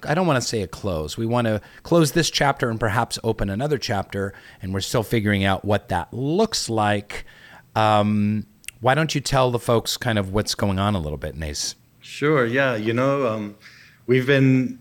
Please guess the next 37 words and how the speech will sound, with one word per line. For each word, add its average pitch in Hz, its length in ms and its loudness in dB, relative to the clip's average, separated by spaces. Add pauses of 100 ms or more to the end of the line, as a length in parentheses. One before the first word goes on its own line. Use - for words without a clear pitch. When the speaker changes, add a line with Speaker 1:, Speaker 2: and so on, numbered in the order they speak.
Speaker 2:
you 143 100 0
know, 117 140 2
consulting 135 680 0
a 120 60 2
lot 113 420 -2
with 107 180 -4
the 101 240 2
National 101 420 -2
Assembly 104 440 -6
of 95 120 -10
the 92 60 -12
Baha'is 92 420 -8
of 90 120 -16
Australia, 123 800 0 (360)
re-looking 127 600 2
at, 101 160 2
you 113 80 -2
know, 98 340 -2 (220)
uh, 95 300 -4
Baha'i 107 400 -2
Blog 101 560 -4
and 90 240 -8 (380)
how 117 200 -2
it 110 80 -6
pertains 107 520 -4
to 110 60 -4
the 107 120 -2
world. 135 440 2
And 120 160 2
we're 123 60 0
still 165 380 -2
kind 120 280 -4
of 104 140 -4
exploring 107 840 -2 (380)
what 117 260 0
Australian 107 520 0
content 101 640 -4